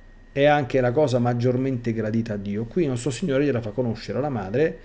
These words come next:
per mezzo di un'esperienza soprannaturale. E qual è il punto? Tu te ne vai. E i tuoi figli? Tu te ne vai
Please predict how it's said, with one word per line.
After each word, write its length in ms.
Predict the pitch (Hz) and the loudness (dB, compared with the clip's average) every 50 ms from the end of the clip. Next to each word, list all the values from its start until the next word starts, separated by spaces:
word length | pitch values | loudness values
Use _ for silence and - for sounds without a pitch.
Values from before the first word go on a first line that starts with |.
| - - - - - | -20 -20 -20 -2 6
per 180 | - 185 190 | 8 8 8
mezzo 280 | 175 147 135 131 120 165 | 8 8 4 2 4 4
di 60 | 160 135 | 4 4
un'esperienza 560 | 120 113 117 - 165 151 123 113 117 - 127 | 2 2 2 2 2 2 2 0 -2 -4 -4
soprannaturale. 680 | 117 117 110 101 95 90 92 - - 104 95 - - - - - - - - - - - - - - - - - - - - - - - - - - - - - - - - - - - - - - - - - - - - - - - - - - - - | -4 -4 -4 -6 -8 -10 -10 -10 -10 -10 -10 -12 -14 -18 -20 -20 -20 -20 -20 -20 -20 -20 -20 -20 -20 -20 -20 -20 -20 -20 -20 -20 -20 -20 -20 -20 -20 -20 -20 -20 -20 -20 -20 -20 -20 -20 -20 -20 -20 -20 -20 -20 -20 -20 -20 -20 -20 -20 -20 -20 -20 -8 -4
E 160 | - 139 123 | -4 -2 2
qual 200 | - 185 180 160 | 6 6 6 8
è 40 | 127 | 6
il 80 | 104 | 2
punto? 460 | 95 - - 104 95 90 - - - - - - - - - - - - - - - - - - - - - - - - - - - - - - - - - - - - - - - - - - - - - - - - - - - | 0 -6 -10 -10 -10 -10 -12 -16 -20 -20 -20 -20 -20 -20 -20 -20 -20 -20 -20 -20 -20 -20 -20 -20 -20 -20 -20 -20 -20 -20 -20 -20 -20 -20 -20 -20 -20 -20 -20 -20 -20 -20 -20 -20 -20 -20 -20 -20 -20 -20 -20 -20 -20 -20 -20 0 6
Tu 120 | - 269 | 8 10
te 100 | 214 202 | 10 10
ne 100 | 165 147 | 10 10
vai. 280 | 135 117 107 95 87 - - - - - - - - - - - - - - - - - - - - - - - - - - - - - - - - - - - - - - - - - - - - - - - - - - - - - | 8 6 4 2 -2 -8 -12 -18 -20 -20 -20 -20 -20 -20 -20 -20 -20 -20 -20 -20 -20 -20 -20 -20 -20 -20 -20 -20 -20 -20 -20 -20 -20 -20 -20 -20 -20 -20 -20 -20 -20 -20 -20 -20 -20 -20 -20 -20 -20 -20 -20 -20 -20 -20 -20 -20 -2 4
E 120 | 160 170 | 6 8
i 40 | 170 | 10
tuoi 140 | 185 202 180 | 10 8 8
figli? 420 | 196 254 240 247 240 240 233 - - - - - - - - - - - - - - - - - - - - - - - - - - - - - - - - - - - - - - - | 8 6 4 4 2 0 -4 -6 -10 -18 -20 -20 -20 -20 -20 -20 -20 -20 -20 -20 -20 -20 -20 -20 -20 -20 -20 -20 -20 -20 -20 -20 -20 -20 -20 -20 -20 -20 -20 -18 -18 -18 -20 -18 0 2
Tu 120 | - 302 | 6 8
te 80 | - 214 | 10 10
ne 120 | 185 180 | 10 12
vai 420 | 175 165 147 131 120 113 113 117 | 12 10 10 10 6 4 2 0